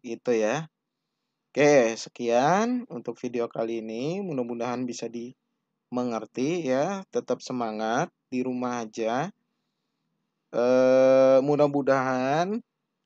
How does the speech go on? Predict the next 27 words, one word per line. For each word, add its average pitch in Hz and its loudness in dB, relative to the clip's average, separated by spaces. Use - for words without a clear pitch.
dekat-dekat 123 -6
ini 156 -2
ya, 120 -4
kita 143 -2
bisa, 190 -4
eh, 127 -2
melakukan 127 -2
pembelajaran 123 -2
seperti 190 -10
sedia 117 -8
kala 110 -4
ya, 120 -10
secara 107 -10
tatap 110 -6
muka 117 -4
gitu 127 -8
ya. 110 0
Mungkin 117 -8
banyak 120 -4
dari 113 -6
kalian-kalian 113 -6
yang 131 -10
mengeluh, 123 -2
"Pak, 151 -2
saya 131 -2
nggak 120 -4
begitu 117 -8